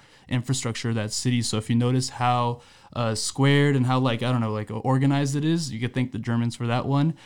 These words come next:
I even met people in, uh, Sunik, uh, in Mehri. We had, like, these German, you know, non-Armenian people with us, and these Armenians there actually took German classes back in the Soviet Union. They were able to speak German,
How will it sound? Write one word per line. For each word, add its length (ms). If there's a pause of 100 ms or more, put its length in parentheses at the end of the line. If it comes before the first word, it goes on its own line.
(160)
I 120
even 300
met 380
people 440
in, 520 (300)
uh, 420
Sunik, 760 (320)
uh, 180
in 120
Mehri. 520
We 180
had, 180
like, 200
these 200
German, 680
you 100
know, 140
non-Armenian 560
people 320
with 180
us, 280
and 260
these 140
Armenians 340
there 140
actually 260
took 220
German 260
classes 420
back 220
in 80
the 80
Soviet 300
Union. 180
They 60
were 80
able 160
to 60
speak 260
German, 400